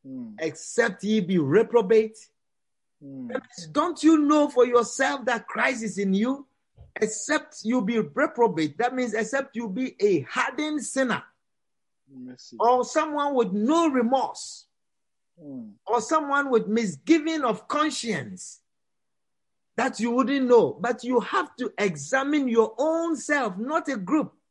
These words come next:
Speaker 2: not a company, but your
Speaker 1: Mm.
Speaker 2: own self. So if you are not doing it, and many people are not doing it,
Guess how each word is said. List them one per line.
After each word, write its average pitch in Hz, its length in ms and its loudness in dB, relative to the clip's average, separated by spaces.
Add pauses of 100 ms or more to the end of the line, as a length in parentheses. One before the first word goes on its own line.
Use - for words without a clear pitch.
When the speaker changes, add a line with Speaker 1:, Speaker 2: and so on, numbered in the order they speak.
(760)
Speaker 2:
not 302 300 0
a 262 100 4
company, 262 720 0 (960)
but 208 280 -4
your 233 220 2
Speaker 1:
Mm. 269 60 -2
Speaker 2:
own 359 300 2
self. 262 360 -2 (340)
So 262 260 2
if 359 260 4
you 311 160 4
are 262 140 4
not 262 240 4
doing 277 340 4
it, 220 220 -2
and 214 200 2
many 311 220 0
people 262 320 0
are 233 80 2
not 233 260 -2
doing 233 300 0
it, 208 160 0